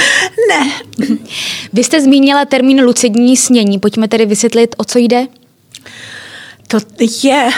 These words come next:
Speaker 1: určitá f-, vlastně fáze mezi rem, eh, jaksi spánkem a mezi bděním, ano. Ehm, je to schopnost určitých, ehm, lidí, určitých,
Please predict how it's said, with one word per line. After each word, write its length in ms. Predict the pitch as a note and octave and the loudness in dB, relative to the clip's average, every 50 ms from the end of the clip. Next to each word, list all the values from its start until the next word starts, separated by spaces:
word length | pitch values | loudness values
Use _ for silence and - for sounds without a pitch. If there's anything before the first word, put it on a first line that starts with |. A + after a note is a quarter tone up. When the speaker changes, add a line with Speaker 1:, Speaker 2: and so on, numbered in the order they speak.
| - - C4 | -4 -6 -2
Speaker 1:
určitá 600 | D#4 A#3 A#3+ - - D4+ D4 - - E4 E4 D#4 D4+ | -2 -2 -2 0 -2 -2 -2 -4 -4 -2 -2 -2 -2
f-, 380 | - - - - - - A#3+ A#3 | -2 -6 -12 -12 -12 -10 -8 -4
vlastně 420 | A3+ A3 B3 - - - D#4 D4 | -2 -2 -2 -2 -2 0 0 -2
fáze 640 | - - - C4 A#3 A#3+ A3 A3 F#3 B3 B3+ B3+ C4 - - - - - - - | -2 -2 -2 0 0 2 0 0 2 0 0 0 -2 -4 -10 -12 -12 -10 -4 0
mezi 520 | A#3 A3+ A#3 A#3+ A#3+ A3+ A#3 C4 A#3 A#3+ - - | 2 2 2 2 0 0 2 0 0 0 -2 -4
rem, 540 | G#3 G3+ F#3+ G3 G3 G3+ G#3+ A3+ A3 - - - - - | -2 0 0 2 2 4 4 4 2 0 -4 -12 -10 -4
eh, 140 | - G#3+ A3+ | -2 -2 -2
jaksi 400 | G3 G3+ - - - - - A#3 | -2 -2 -2 -4 -2 0 0 0
spánkem 680 | - - - A#3 G3+ G#3+ G#3+ G#3+ G3+ - B3 A#3+ B3+ B3+ | 0 0 -2 -2 0 2 2 2 2 2 2 4 4 4
a 100 | - A#3 | 4 4
mezi 280 | A#3+ A#3 A#3+ B3 C4 | 4 4 4 2 2
bděním, 640 | A#3 A#3+ A3+ G#3 G#3+ A#3 B3+ A#3+ A#3 G#3+ F3+ E3 F3 | 2 2 2 2 2 2 2 4 2 2 0 0 0
ano. 300 | E3+ F3 E3 E3 E3 A3 - - - - - - - - - - - - - | 0 0 0 -2 -4 -6 -10 -14 -14 -14 -12 -10 -10 -12 -12 -14 -16 -12 -4
Ehm, 500 | - G#3 G#3 G#3 A3 A3 G#3 G#3 G3+ G3 G#3+ G3+ | -2 0 2 4 6 6 6 6 4 2 0 -4
je 400 | C4+ C4+ A3 G#3 F#3+ G3+ A#3 A#3 | -2 0 2 2 2 2 0 0
to 340 | A#3 - - - - D#4+ D4 | -2 -8 -8 -2 -2 -2 0
schopnost 680 | - - - - C4+ A3+ - A#3+ A#3+ C4 D4 - - - - | 0 -2 -2 -2 -2 -2 2 2 4 4 2 0 -2 -4 -2
určitých, 760 | - A#3 A3+ - - B3 - - C#4 C#4 B3+ - - - - C#4+ | -2 -2 0 0 -2 0 0 2 2 2 2 0 -2 -2 0 0
ehm, 520 | B3 A#3 A#3 A3 A3+ A3 G#3+ G3+ G#3 G3+ G3+ G3+ G#3+ G#3 G3 G#3 G3+ G#3 G#3+ - - - - | 0 2 2 2 2 2 2 0 0 0 -2 -2 -2 -4 -6 -6 -6 -8 -8 -10 -6 -2 0
lidí, 400 | A3 A3+ A3+ G3+ F#3 F#3+ A3 A3 | 2 2 2 2 2 2 0 0
určitých, 640 | - G3+ - - A#3+ A3+ - A#3+ A3 - - - | 0 -2 0 0 -2 0 0 0 -2 -2 -4 -8